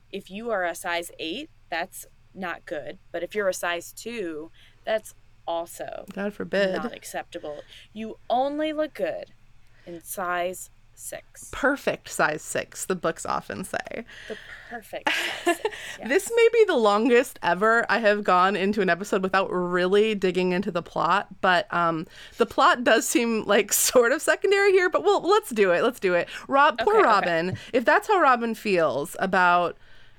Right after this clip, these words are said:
Speaker 2: her, herself, and she's kind of, like, teetering on the edge,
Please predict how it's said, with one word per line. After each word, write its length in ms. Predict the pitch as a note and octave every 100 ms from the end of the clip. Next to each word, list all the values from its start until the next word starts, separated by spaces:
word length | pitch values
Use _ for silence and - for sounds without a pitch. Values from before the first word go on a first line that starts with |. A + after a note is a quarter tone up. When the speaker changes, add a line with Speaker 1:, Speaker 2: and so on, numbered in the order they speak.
| _ -
Speaker 2:
her, 360 | G3 F#3+ F#3
herself, 540 | G3 G3 - G3+ F#3+ F#3+
and 120 | F#3
she's 300 | G#3+ G3 -
kind 360 | - - A#3 A3
of, 100 | G#3
like, 240 | G3 F#3
teetering 440 | - A#3+ A3 G#3 F#3+
on 100 | E3
the 140 | E3
edge, 260 | D3+ D3